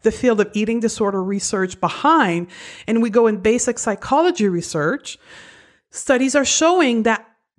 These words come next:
basing one self-worth on external factor is actually harmful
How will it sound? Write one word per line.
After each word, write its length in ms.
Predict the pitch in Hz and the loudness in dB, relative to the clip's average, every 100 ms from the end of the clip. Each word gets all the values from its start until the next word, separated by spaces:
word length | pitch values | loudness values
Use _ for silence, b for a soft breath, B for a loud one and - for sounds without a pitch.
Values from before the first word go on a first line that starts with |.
| 190 - | -18 -2
basing 920 | 254 269 349 359 - 330 302 269 247 233 | 0 2 2 0 0 2 4 4 2 2
one 360 | 226 254 339 427 440 B B _ _ | 2 4 4 2 -2 B B _ _
self-worth 1160 | - - 277 262 269 - 247 202 185 - - - - _ _ _ - | -12 -2 2 2 2 -2 2 4 2 -2 -8 -10 -18 _ _ _ -6
on 120 | 208 | -4
external 720 | 196 - - - 214 240 294 | -4 -8 -6 0 2 4 2
factor 840 | 294 269 285 320 202 170 185 226 B B B B - | 2 2 2 2 0 2 2 -2 B B B B -4
is 160 | 220 220 | -2 0
actually 480 | 233 233 - 254 | 0 -2 -2 0
harmful 1000 | 233 - 254 302 381 - 180 165 214 - | 0 0 2 2 0 0 2 2 0 -6